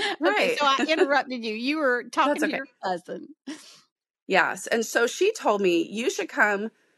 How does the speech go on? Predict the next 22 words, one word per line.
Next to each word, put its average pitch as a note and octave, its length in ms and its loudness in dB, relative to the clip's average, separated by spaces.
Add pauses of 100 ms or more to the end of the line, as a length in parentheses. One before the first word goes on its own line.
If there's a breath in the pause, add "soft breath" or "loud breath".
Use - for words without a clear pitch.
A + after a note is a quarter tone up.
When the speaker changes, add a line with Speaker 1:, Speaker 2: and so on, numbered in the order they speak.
(120)
Speaker 2:
to A3+ 100 -6
the G3 120 0
Ocean G#3 260 2
Network E3 300 2
Conference." - 420 -8
And F#3 80 -14
so E3+ 100 -8
she - 180 -6
told A3 240 4
me F#3+ 120 8
what F#3 240 8
Ocean E3+ 200 0
Network - 280 0
was. G#3 280 6
Ocean A3 240 0
Network F#3+ 340 2
is F3+ 160 -4
the D3 300 -4 (420 soft breath)
Oregon G3 720 4
Christian F#3+ 460 -4
Home F3 200 -4
Education F3+ 800 -4